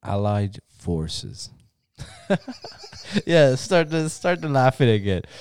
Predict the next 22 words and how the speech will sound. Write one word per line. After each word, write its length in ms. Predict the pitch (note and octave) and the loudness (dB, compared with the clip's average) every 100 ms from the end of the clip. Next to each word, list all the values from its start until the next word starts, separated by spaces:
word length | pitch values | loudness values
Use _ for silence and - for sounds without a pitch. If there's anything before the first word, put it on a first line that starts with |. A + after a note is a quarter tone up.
| - - | -16 0
Okay, 380 | D3+ D#3+ E3 F#3 - _ | 2 4 2 0 -8 _
so 220 | - B2+ A#2 | -4 0 2
our 160 | A#2+ | 2
group 280 | C3 C3 D#3+ | 4 2 4
was 140 | C#3 | 0
called 240 | - A2+ A2 | 0 0 0
Allied 380 | F#2 G#2 G2+ F#2 | 0 -2 -2 -4
Forces. 540 | - G2+ F2+ - - | -4 -2 -2 -8 -10
You 60 | G#2+ | -6
know 80 | D3 | -4
what 120 | C#3+ | -2
our 120 | F2+ | -4
shirt 420 | - - G#2+ A2+ | -4 -6 -4 -4
was? 300 | A#2 B2+ D#3 - | -4 -6 -6 -10
I'll, 120 | G#2 | -10
s-, 140 | G#2 - | -8 -4
I'll 120 | D3+ | -4
pull 260 | - G3 D#3 | -2 0 2
it 80 | |
out 140 | G#2 F#2 | 2 0
right 280 | F#2 A2 F#2+ | 0 0 -2
now, 440 | G2 F#2+ C#2+ - | -4 -4 -6 -14